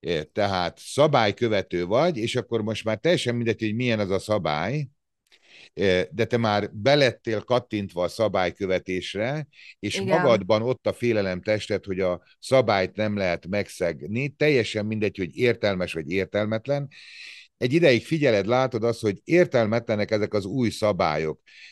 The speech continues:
Speaker 1: de hát akkor is ezek a szabályok, és én, ö,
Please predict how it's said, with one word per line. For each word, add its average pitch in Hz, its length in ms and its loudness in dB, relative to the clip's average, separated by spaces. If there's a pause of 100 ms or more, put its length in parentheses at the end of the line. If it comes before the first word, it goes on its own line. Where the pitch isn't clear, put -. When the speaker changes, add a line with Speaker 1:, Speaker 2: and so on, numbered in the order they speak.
Speaker 1:
de 127 160 2
hát 131 160 2
akkor 151 280 0
is 107 100 -4
ezek 117 240 0
a 95 80 0
szabályok, 104 540 0
és 113 180 -2
én, 113 340 -4
ö, 98 200 -2